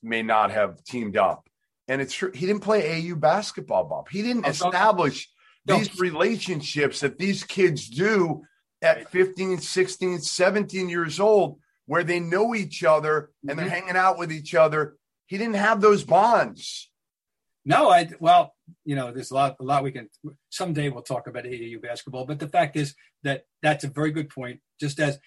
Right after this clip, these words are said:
Speaker 2: and on a, uh, on the subject of A A U basketball and, and it's,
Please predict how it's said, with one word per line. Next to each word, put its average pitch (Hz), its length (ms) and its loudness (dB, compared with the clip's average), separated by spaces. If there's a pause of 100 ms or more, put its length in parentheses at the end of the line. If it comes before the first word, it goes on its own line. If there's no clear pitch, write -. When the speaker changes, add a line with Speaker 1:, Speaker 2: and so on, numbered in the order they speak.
(420)
Speaker 2:
and 151 240 0
on 160 160 0
a, 147 180 0 (680)
uh, 330 60 -8 (540)
on 160 140 0
the 156 60 -2
subject 165 300 -2
of 156 80 -6
A 165 80 -6
A 160 60 0
U 143 160 0
basketball 147 600 -2
and, 135 200 -8
and 139 120 -4
it's, - 200 -12